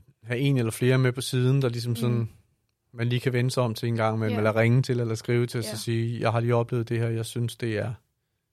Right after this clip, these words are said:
Speaker 1: ikke
Speaker 2: Ja,
Speaker 1: meget
Speaker 2: så
Speaker 1: ufedt," og så, "Hvad synes du?"
Speaker 2: Jeg har jo, altså, fordi jeg jo har, noget af min autisme gør, at jeg kan godt sige nogle ting, og ikke rigtig fatte, at det måske var forkert.
Speaker 1: Mm.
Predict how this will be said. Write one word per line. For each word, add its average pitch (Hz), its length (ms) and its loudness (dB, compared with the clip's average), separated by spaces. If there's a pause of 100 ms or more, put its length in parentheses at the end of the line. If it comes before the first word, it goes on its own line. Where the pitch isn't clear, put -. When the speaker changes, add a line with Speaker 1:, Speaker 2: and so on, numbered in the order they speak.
(260)
Speaker 1:
ikke 117 200 -6
Speaker 2:
Ja, 107 120 -10 (180)
Speaker 1:
meget 117 320 2
Speaker 2:
så 117 40 0
Speaker 1:
ufedt," 120 460 -4
og 113 120 -14
så, 123 120 -10 (100)
"Hvad 120 100 -10
synes 120 180 -6
du?" 117 180 -16 (640)
Speaker 2:
Jeg 226 180 -4
har 233 180 2
jo, 196 180 -2
altså, 202 200 -8
fordi 240 260 -8
jeg 226 100 0
jo 196 140 0
har, 196 320 -4 (680)
noget 285 200 8
af 302 60 8
min 262 180 6
autisme 311 460 2
gør, 277 200 6
at 240 280 6
jeg 220 200 6
kan 269 120 -2
godt 254 320 2
sige 285 300 2
nogle 254 200 2
ting, 277 300 0
og 240 80 2
ikke 240 140 0
rigtig 214 240 0
fatte, - 400 -2 (440)
at 196 140 -12
det 208 120 -2
måske 208 380 -4
var 190 100 -4
forkert. - 440 -12 (340)
Speaker 1:
Mm. 120 240 -2